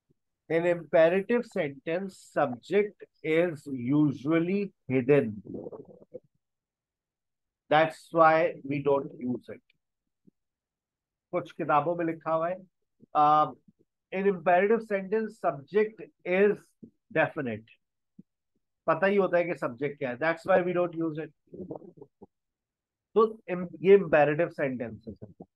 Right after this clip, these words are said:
यहाँ पर imperative sentence में आप किसी से request करते हैं, किसी को हुक्म देते हैं, किसी से इल्तिजा करते हैं। अब मेरे सामने फरवा है, मैंने फरवा से कहा,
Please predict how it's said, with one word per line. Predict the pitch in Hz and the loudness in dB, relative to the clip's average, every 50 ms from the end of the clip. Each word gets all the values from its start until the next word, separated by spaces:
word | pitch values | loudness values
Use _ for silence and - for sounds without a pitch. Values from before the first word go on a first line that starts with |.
| _ - | _ -16
यहाँ | 131 135 135 131 120 151 160 165 156 | -10 -8 -6 -4 -2 0 0 0 0
पर | 160 180 185 196 185 | 2 0 0 0 0
imperative | 175 165 147 170 160 156 170 165 202 202 | -4 -4 -2 -2 0 0 2 0 0 0
sentence | 202 - 185 170 170 156 180 180 180 165 - 202 | 0 -4 -6 -8 -6 -8 -10 -10 -10 -12 -6 -2
में | 202 | 2
आप | 190 185 185 185 190 _ | 2 2 2 2 -4 _
किसी | - 165 151 180 180 | -16 -16 -14 -14 -16
से | 170 - 190 185 156 131 | -12 -8 -6 -6 -4 -6
request | 139 135 139 - 151 160 165 160 _ _ - | -8 -10 -8 -6 -6 -6 -6 -6 _ _ -10
करते | 147 123 117 - - 123 | -10 -10 -10 -12 -14 -14
हैं, | 113 113 117 117 | -14 -14 -16 -14
किसी | - 113 107 - 165 147 | -14 -16 -14 -14 -14 -10
को | 151 156 | -8 -8
हुक्म | 143 135 139 139 165 165 156 143 | -8 -8 -8 -10 -12 -12 -10 -10
देते | 135 120 120 123 131 | -10 -10 -10 -12 -12
हैं, | 131 127 | -12 -12
किसी | 123 135 135 143 156 | -14 -16 -16 -16 -16
से | 143 147 151 151 | -14 -12 -12 -12
इल्तिजा | 135 139 139 127 139 143 123 131 139 135 | -12 -14 -16 -14 -14 -12 -10 -8 -8 -8
करते | 135 123 123 113 107 _ 110 | -8 -10 -14 -18 -18 _ -20
हैं। | 107 - _ _ _ _ _ _ _ _ _ _ _ _ | -20 -20 _ _ _ _ _ _ _ _ _ _ _ _
अब | 127 139 139 143 | -8 -8 -6 -6
मेरे | 147 151 147 160 160 | -6 -4 -2 -4 -4
सामने | 156 - 151 135 131 131 143 143 147 165 160 | -4 -4 -4 -4 -4 -4 -6 -4 -4 -6 -6
फरवा | - _ _ 143 131 127 123 127 139 135 | -8 _ _ -6 -6 -4 -2 -2 -2 -2
है, | 120 110 107 101 - _ _ _ _ _ _ _ _ _ _ _ _ _ _ _ 120 | -4 -6 -10 -14 -14 _ _ _ _ _ _ _ _ _ _ _ _ _ _ _ -2
मैंने | 135 135 135 135 135 127 | -2 0 0 0 -2 -2
फरवा | 123 - - - - 143 135 127 127 139 139 | -4 -10 -16 -6 -4 -2 -2 0 0 0 -2
से | 135 - 139 | -2 -4 -6
कहा, | 120 127 117 117 120 117 110 | -6 -4 -4 -2 -4 -4 -6